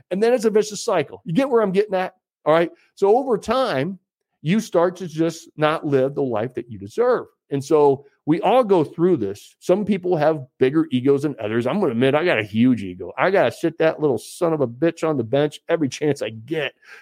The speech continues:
He's always rearing up. He's always saying, "We need to fight back. We need to say this. We need to say that." It's literally, if you look at it, the ego is pretty much the devil. <laughs> Okay?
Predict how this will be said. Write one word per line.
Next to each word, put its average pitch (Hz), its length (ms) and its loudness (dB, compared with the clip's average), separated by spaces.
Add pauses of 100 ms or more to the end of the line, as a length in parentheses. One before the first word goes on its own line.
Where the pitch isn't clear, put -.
He's 180 260 0
always 175 540 4
rearing 120 360 4
up. 90 200 -6 (160)
He's 135 180 -2
always 160 560 2
saying, 120 240 -8
"We 147 80 -4
need 151 160 -4
to 127 80 -10
fight 143 340 -8
back. 139 240 -6
We 147 120 -2
need 139 120 -6
to 127 60 -8
say 135 240 -8
this. 135 260 -4
We 143 100 -4
need 139 120 -4
to 127 60 -8
say 139 160 -2
that." 143 240 -2 (220)
It's 175 180 0
literally, 254 320 4
if 147 80 -2
you 147 100 2
look 180 180 2
at 123 120 -4
it, 120 60 -10
the 185 120 -6
ego 156 140 0
is 135 100 -4
pretty 202 220 -4
much 165 200 0
the 117 60 -10
devil. 113 360 -6
<laughs> - 340 -18
Okay? 202 500 2